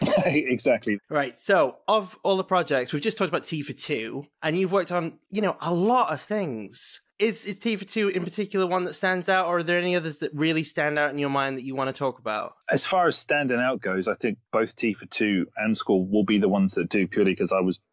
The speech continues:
Speaker 1: both the writer and
Speaker 2: The
Speaker 1: the
Speaker 2: writer and
Speaker 1: director
Speaker 2: director.
Speaker 1: on them. Tea for Two will always stand out because it was my first big project I'd ever worked on. Like, before Tea for Two, I think, uh, we made a film called Soul Matrix that cost about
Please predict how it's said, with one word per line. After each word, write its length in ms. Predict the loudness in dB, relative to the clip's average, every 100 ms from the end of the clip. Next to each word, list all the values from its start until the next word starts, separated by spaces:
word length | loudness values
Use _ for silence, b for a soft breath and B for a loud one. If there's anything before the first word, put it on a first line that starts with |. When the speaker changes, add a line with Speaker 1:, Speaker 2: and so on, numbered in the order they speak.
| _
Speaker 1:
both 200 | -2 0
the 100 | 0
writer 360 | 0 0 2 0
and 140 | 4
Speaker 2:
The 60 | 4
Speaker 1:
the 40 |
Speaker 2:
writer 200 | 2 0 0
and 80 |
Speaker 1:
director 260 | 0 0 0
Speaker 2:
director. 60 | 4
Speaker 1:
on 160 | 4
them. 180 | 2 -2 0
Tea 180 | 2 4
for 80 | 2
Two 180 | 4
will 120 | 6 6
always 240 | 4 0
stand 220 | 0 2
out 120 | 2
because 480 | -2 -2 0 0 -2 0
it 120 | 2
was 220 | 2 0 2
my 160 | 0
first 400 | 0 0 0 0 -8 -4
big 260 | -2 -2 -8 _
project 520 | -4 -2 0 -2 -2
I'd 120 | 0 0
ever 160 | 2
worked 400 | 2 2 0 -2
on. 120 | -2
Like, 160 | 0 0
before 340 | -4 0 0
Tea 200 | 2 0
for 80 | 0
Two, 220 | 0 0
I 60 | 0
think, 240 | 0 -4 -6 _ _ -4 -2 2
uh, 80 | 2
we 140 | 4 4
made 180 | 4 0
a 60 |
film 180 | 2 2
called 220 | 2 0
Soul 280 | 0 2 4
Matrix 540 | 4 2 0 0 -2
that 140 | -2 0
cost 260 | 0 0
about 300 | 0 0 -2